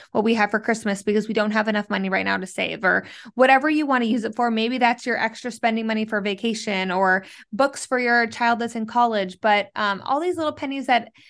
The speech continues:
that add up. Um, I know people give, uh, you know, that coffee theory of, "Well, saving five dollars a day on lattes doesn't really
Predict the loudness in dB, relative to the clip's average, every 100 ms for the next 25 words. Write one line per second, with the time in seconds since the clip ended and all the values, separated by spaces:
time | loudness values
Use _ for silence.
0 | _ 0 2 4 2 2 0 0 -4 -4
1 | -4 -2 -2 -4 -6 -6 -4 -2 -4 -6
2 | -10 0 4 6 4 -6 0 2 4 2
3 | 0 -2 0 2 0 0 2 2 2 -2
4 | 0 0 2 0 0 -8 -20 -8 -2 0
5 | 0 -2 0 2 2 2 0 2 0 -4
6 | -4 -4 -2 -6 -10 -4 0 0 -2 -2
7 | 0 0 -2 -2 -2 0 0 0 -2